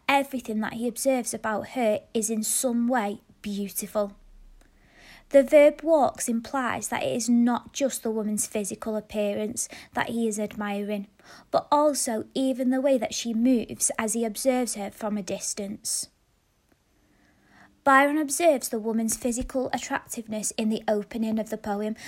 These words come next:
by using the simile "like the night," suggesting that he links his affection and admiration to the night time.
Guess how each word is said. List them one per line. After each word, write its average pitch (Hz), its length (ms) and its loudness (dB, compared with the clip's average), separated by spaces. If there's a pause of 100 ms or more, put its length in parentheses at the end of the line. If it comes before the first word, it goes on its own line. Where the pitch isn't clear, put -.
(160)
by 240 140 2
using 262 500 0
the 269 100 0
simile 247 680 0
"like 220 460 -8
the 220 100 -4
night," 202 540 -6 (320)
suggesting 269 680 0
that 226 160 -4
he 240 560 -4
links 233 340 -4
his 240 160 -4
affection 220 680 -6
and 214 280 -6
admiration 233 800 -2
to - 140 -10
the 208 120 -6
night 202 300 -8
time. 208 320 -4